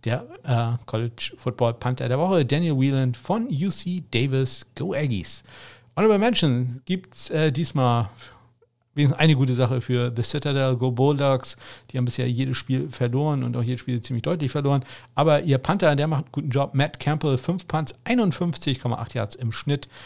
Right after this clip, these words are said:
Zwei der fünf in die zwanzig und einundsechzig Yards sein längster. Dann haben wir noch eine Honorable Mention für Andrew Foster von, äh, Morehead State, Go Eagles. Äh, der hatte, äh, sechs Punts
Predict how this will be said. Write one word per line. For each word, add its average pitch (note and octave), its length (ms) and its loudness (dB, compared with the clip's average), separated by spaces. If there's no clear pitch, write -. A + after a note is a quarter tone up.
Zwei C3+ 320 0
der C3 160 2
fünf B2 360 0
in A#2+ 100 -2
die A2+ 140 -4
zwanzig D3+ 500 -4
und C3 120 -2
einundsechzig B2 600 -2
Yards G2 300 -8
sein F2+ 360 -6
längster. D#3 560 0
Dann C3+ 300 -2
haben C3+ 100 -2
wir C3+ 80 0
noch B2 360 -2
eine B2+ 220 0
Honorable A#2+ 240 -2
Mention A#2+ 360 -2
für A2+ 320 -2
Andrew A#2 540 2
Foster C3 600 0
von, A#2 400 -2
äh, A2+ 140 -4
Morehead B2 640 0
State, E3+ 600 -2
Go C#3 180 0
Eagles. E3+ 500 2
Äh, C3+ 380 0
der A#2+ 180 0
hatte, B2+ 280 4
äh, A2+ 140 0
sechs G#2+ 400 -4
Punts F3+ 640 -2